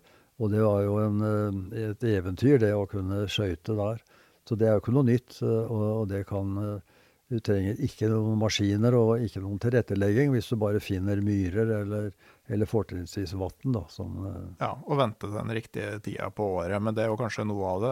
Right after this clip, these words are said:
Speaker 2: at, eh, du lar naturen følge årstidsrytmene og døgnrytmene
Speaker 1: Da kommer
Speaker 2: sine.
Speaker 1: dette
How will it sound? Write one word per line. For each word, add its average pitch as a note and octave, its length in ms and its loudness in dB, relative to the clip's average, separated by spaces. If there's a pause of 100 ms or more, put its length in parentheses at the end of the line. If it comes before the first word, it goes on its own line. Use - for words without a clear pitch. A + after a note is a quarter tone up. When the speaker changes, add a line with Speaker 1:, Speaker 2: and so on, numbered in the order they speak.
Speaker 2:
at, - 320 -10
eh, G#2+ 240 -4 (100)
du G#2 400 -2 (160)
lar F#2+ 240 -2
naturen G#2 560 -8
følge F#2+ 400 -4
årstidsrytmene G#2 1040 -8
og G#2 240 -2
døgnrytmene G#2+ 480 -6
Speaker 1:
Da B2 60 2
kommer B2+ 100 2
Speaker 2:
sine. E3 160 2
Speaker 1:
dette C3+ 200 2